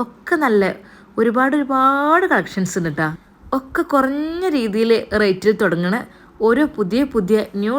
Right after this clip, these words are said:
ഡിസൈൻ മാക്സികളൊക്കെ ഉണ്ട് ഇവിടെ കാണാൻ കഴിഞ്ഞത്. ഞാൻ just ഒന്ന് കാണിച്ചത്. ഇതിൻ്റെയൊക്കെ ഒരു മോഡൽ ഉണ്ടല്ലേ, നല്ലൊരു ഭംഗിയുണ്ടല്ലോ. ഇതൊക്കെ അല്ലേ ഒരു പ്രത്യേക ഒരു ലുക്കായിരിക്കും. അതുപോലെ തന്നെ വേറൊരു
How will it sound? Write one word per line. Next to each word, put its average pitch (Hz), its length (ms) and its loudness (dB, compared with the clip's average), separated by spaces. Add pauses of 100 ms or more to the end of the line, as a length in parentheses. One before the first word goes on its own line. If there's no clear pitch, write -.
ഡിസൈൻ 208 420 2
മാക്സികളൊക്കെ 185 640 -2
ഉണ്ട് 165 160 -2 (160)
ഇവിടെ 175 200 -2 (100)
കാണാൻ 175 380 -2
കഴിഞ്ഞത്. 175 360 0 (580)
ഞാൻ 196 160 -8
just - 200 0
ഒന്ന് 208 180 -2
കാണിച്ചത്. 180 340 2
ഇതിൻ്റെയൊക്കെ 247 280 0
ഒരു 240 100 2
മോഡൽ 190 320 0
ഉണ്ടല്ലേ, 156 260 -2 (460)
നല്ലൊരു 277 340 2
ഭംഗിയുണ്ടല്ലോ. 180 500 2 (220)
ഇതൊക്കെ 190 280 -2
അല്ലേ 170 120 0 (100)
ഒരു 190 160 0 (720)
പ്രത്യേക 226 360 2 (100)
ഒരു 233 140 2
ലുക്കായിരിക്കും. 180 600 -2 (120)
അതുപോലെ 196 380 0
തന്നെ 202 160 -2 (120)
വേറൊരു 262 420 2